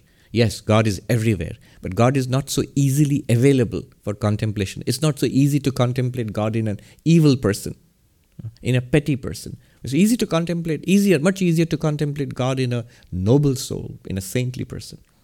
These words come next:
So, now the glories of God.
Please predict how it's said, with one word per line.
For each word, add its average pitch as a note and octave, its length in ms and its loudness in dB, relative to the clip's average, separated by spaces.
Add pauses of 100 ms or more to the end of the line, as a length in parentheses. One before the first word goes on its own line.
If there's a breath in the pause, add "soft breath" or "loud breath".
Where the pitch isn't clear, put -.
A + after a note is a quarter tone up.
(160)
So, - 200 -8 (3000 soft breath)
now C3+ 240 6
the A2 100 0
glories D3 380 6
of G2 160 -6
God. F2 220 -4